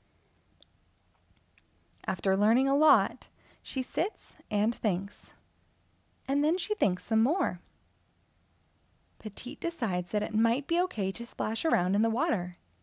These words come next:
Maybe just a little bit. Now that Petite has done her homework, she's ready to be with the, her friends at the pool. Treasure and Pumpkin are so happy she's joining them in the water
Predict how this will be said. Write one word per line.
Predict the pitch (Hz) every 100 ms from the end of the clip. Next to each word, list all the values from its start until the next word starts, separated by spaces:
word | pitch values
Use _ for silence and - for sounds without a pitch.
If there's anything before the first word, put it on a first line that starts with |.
| _ _ _ _ _ _ -
Maybe | 392 320
just | 220 208 -
a | 185
little | 190 185
bit. | - - - - _ _ _ _ _ _ _ _ _ _ _ _ _ _ _ _ _ _ _ _ _ _ _ _ _ _ _ _ _ _ _ _ _ _ _ _ _ _ _ _ _ _ _ -
Now | 208 196
that | 262 -
Petite | 349 294 226
has | 233 233
done | 233 226
her | 247
homework, | 233 330 359 208 226 - _ _ _ _
she's | - 220 185
ready | 196 202 262
to | 285 359
be | 294 202
with | 196 208
the, | 214 208 _ _ _ -
her | 208
friends | 196 - 262 208 214
at | 233
the | -
pool. | - 330 - 180 175 _ _ _ _ _ _ _ _ _ _ _ _ _ _ _ _ _ _ _ _ _ -
Treasure | 240 240 220
and | 202 202
Pumpkin | 226 226 220
are | 220 240
so | - 277
happy | 262 269 381 240
she's | 208 254 214
joining | 226 320 254
them | 202 214
in |
the | 247
water | 240 359 214 175